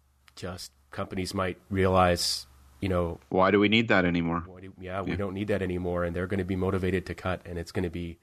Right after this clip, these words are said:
Speaker 1: dark times. Um, uh, so thank you very much for, for talking about this. I mean,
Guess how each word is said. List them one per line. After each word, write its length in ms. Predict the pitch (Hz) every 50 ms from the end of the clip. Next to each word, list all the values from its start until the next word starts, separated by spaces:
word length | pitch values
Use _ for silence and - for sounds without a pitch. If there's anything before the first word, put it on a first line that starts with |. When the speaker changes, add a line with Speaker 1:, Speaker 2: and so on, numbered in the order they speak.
| _ _ _ _ _ _ _ _ _ _ _ _ _ _ _ _ _ _ _ _ _ _ _ -
Speaker 1:
dark 220 | 101 98 90 -
times. 500 | - 120 117 104 92 85 - - - - -
Um, 500 | 113 104 95 92 90 87 87 82 - - - -
uh, 220 | 101 92 90 90
so 220 | - - 107 98 95
thank 220 | - 113 104 -
you 60 | 117
very 180 | 98 101 98 92
much 220 | 90 92 92 -
for, 220 | - - 92 90 85
for 160 | - - 87
talking 260 | - 92 90 - 101
about 200 | 90 87 87 -
this. 200 | 92 92 90 -
I 60 | 92
mean, 240 | 90 90 90 90